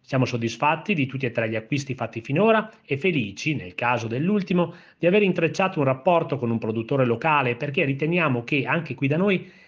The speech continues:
l'agricoltura fatta in una certa maniera sia fondamentale per il mantenimento del paesaggio, della fertilità di suoli e delle specie.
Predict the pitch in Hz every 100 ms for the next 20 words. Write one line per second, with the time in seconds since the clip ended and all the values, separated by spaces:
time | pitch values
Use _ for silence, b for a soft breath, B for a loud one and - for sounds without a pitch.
0 | B 143 165 190 185 - 123 117 113 -
1 | 143 139 127 117 113 113 165 131 131 180
2 | 185 135 180 - 127 120 117 120 151 175
3 | 190 135 123 120 117 117 117 123 127 107
4 | 107 104 104 117 135 131 180 B B B
5 | - 139 135 127 120 120 110 120 113 -
6 | 160 180 202 - - - 180 185 - 82
7 | - 80